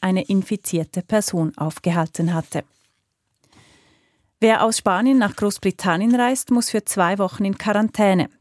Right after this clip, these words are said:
Damit reagiert die britische Regierung auf die steigende Zahl von Corona-Infektionen in Spanien. Sie rät von Reisen aufs spanische Festland ab.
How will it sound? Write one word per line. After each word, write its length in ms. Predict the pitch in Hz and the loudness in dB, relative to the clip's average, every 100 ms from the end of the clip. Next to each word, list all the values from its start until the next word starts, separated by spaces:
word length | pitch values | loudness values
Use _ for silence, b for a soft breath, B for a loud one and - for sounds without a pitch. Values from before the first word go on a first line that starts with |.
| - | -4
Damit 340 | 151 180 - | -2 -2 -2
reagiert 420 | 175 160 185 185 | -2 0 -2 -2
die 60 | 196 | -4
britische 440 | 185 196 208 - | -4 -4 -2 -2
Regierung 500 | 180 175 - 202 214 | -2 -4 -2 0 2
auf 160 | 196 180 | 0 0
die 120 | - | -4
steigende 580 | - 175 160 185 196 185 | -4 -2 -2 -2 -2 -4
Zahl 300 | - 165 175 | -2 -2 -2
von 240 | 202 190 | -2 -6
Corona-Infektionen 1300 | - 202 196 220 196 - 165 165 147 - 180 165 165 | -4 -2 0 2 0 0 -2 -2 -6 -4 -4 -2 0
in 160 | 170 170 | 0 -2
Spanien. 520 | - 180 165 170 151 _ B B B B | -2 -2 0 0 0 _ B B B B
Sie 140 | - 226 | -2 2
rät 260 | 214 247 | 2 0
von 220 | - 220 196 | -2 2 2
Reisen 500 | 180 160 214 254 220 | 2 0 0 0 0
aufs 220 | 185 - | -2 -2
spanische 420 | 175 170 185 202 | 0 0 -2 -4
Festland 680 | 185 156 - 196 226 - - | -4 -4 -2 0 -2 -2 -4
ab. 300 | 156 - | -4 -6